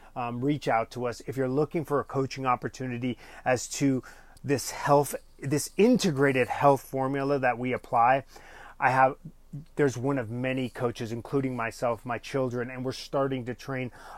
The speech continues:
a whole new line of people that are so interested in helping people on a deeper level. You can reach out to us across all social media at Nomads with a Purpose and get, get on a call.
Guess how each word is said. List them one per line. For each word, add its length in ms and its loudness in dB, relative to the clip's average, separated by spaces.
a 60 -2
whole 320 0
new 220 -2
line 480 -6
of 160 -6
people 260 -2
that 120 0
are 100 -4
so 360 -2
interested 520 -4
in 100 -8
helping 540 -4
people 500 -6
on 180 -8
a 80 -6
deeper 540 -6
level. 400 -4
You 120 -4
can 180 -4
reach 180 -4
out 180 0
to 140 -4
us 140 -4
across 480 -8
all 240 2
social 380 -10
media 400 -8
at 120 -6
Nomads 380 -6
with 120 -10
a 40 -10
Purpose 580 -6
and 340 -4
get, 480 0
get 180 -2
on 120 0
a 40 -4
call. 360 -6